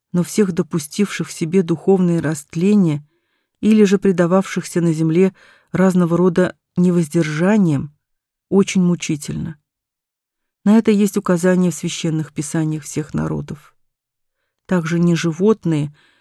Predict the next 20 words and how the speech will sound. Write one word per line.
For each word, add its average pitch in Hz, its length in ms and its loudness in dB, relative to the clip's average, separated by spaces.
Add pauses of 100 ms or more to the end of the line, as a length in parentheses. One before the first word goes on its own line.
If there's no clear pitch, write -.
(240)
но 202 100 4
химический 214 720 2
состав 165 420 -4
астрального 165 600 -2
тела – 185 460 0 (500)
отягощённого 170 1000 0
эманациями 170 760 0
животной 160 520 0
души, 147 480 -4 (600)
задерживает 202 920 2
и 190 80 -4
препятствует 180 840 -2 (300)
подъёму 160 540 2
духа 170 460 -2 (280)
в 147 100 -6
более 208 340 4
тонкие 180 480 0
слои 175 400 0
астрального 151 600 -4
мира. 151 480 -4